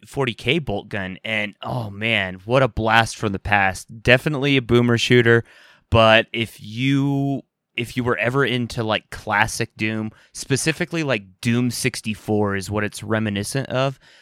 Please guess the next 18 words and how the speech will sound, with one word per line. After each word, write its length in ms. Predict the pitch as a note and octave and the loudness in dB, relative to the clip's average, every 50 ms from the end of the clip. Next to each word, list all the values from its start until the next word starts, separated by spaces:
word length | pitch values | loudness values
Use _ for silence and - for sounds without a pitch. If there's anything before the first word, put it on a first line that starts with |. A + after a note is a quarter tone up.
| _ _ | _ _
but 120 | - A2 | -2 -2
of 120 | A2 G#2 - | -2 -2 0
course, 260 | - A#2 A2 - - | 0 0 0 0 -2
you've 100 | A#2 G#2 | -4 -2
got 160 | A2+ G#2+ G2+ | -2 -2 -2
your 120 | - B2 A2+ | -2 -4 -6
jump, 500 | G#2+ - A2+ A2 G#2+ G#2+ A2 - - - - | -4 -4 -2 0 0 -2 -2 -6 -8 -12 -12
and 460 | F2 G2 G#2 G#2 G#2 G#2 G#2+ G#2+ - - | -8 -4 -4 -2 -2 -2 -4 -6 -8 -10
you've 220 | _ - A#2 G#2 - | _ -12 -10 -6 -2
got 240 | - G#2+ G#2+ - - | 0 2 2 2 2
extra 380 | - A2+ A#2+ - - - A#2 A2+ | 0 -2 -2 -2 -2 2 2 2
abilities, 520 | G#2 G#2 A2 G#2+ G#2+ G#2+ A2 G#2+ G#2 G2+ | 2 2 0 0 0 0 -2 -4 -4 -6
you've 100 | G2+ F#2+ | -6 -4
got, 140 | G#2 G#2+ F#2 | -4 -4 -2
like, 120 | G#2 G#2 | -4 -6
a 60 | G2+ F#2 | -8 -10
charge 460 | - - - G#2+ G#2+ G#2+ G#2+ G2 G#2 | -10 -6 -4 -2 -2 -2 -2 -6 -6
ability, 500 | F#2+ - G#2+ G#2 G#2+ G2+ G#2+ G#2+ G#2 | -4 -2 -2 -2 -2 -2 -4 -4 -6